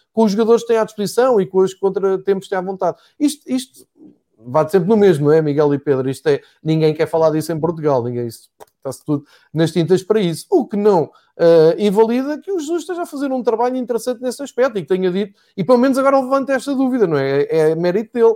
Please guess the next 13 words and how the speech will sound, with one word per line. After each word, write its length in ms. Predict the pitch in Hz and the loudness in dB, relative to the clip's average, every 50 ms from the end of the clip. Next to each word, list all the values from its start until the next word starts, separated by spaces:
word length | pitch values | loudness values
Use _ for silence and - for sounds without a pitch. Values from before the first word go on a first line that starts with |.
| - - - _ _ | 0 -6 -20 _ _
Então 140 | - 165 156 | -6 -4 -2
agora 140 | 175 202 202 | 0 0 2
vai 120 | 214 208 | 2 2
já 160 | 196 214 214 | 2 2 0
com 60 | 208 | 2
o 20 | 208 | 0
Marítimo. 460 | 202 196 175 147 - 139 120 120 117 | 0 0 0 -2 -4 -6 -10 -10 -8
Três, 540 | - 190 185 233 269 294 294 254 - - _ _ _ | -4 -2 -2 0 -2 -2 -6 -10 -14 -20 _ _ _
ou, 220 | - 208 196 196 190 | -4 -2 -2 0 0
três 260 | - 214 214 196 190 | 2 2 2 2 0
defesas 400 | 190 226 247 294 262 285 262 220 | -2 -4 -4 -4 -4 -4 -4 -2
ou 100 | 233 208 | -4 -2
quatro? 520 | - 196 165 143 127 - - 107 110 107 | 0 0 0 0 0 -2 -6 -10 -10 -12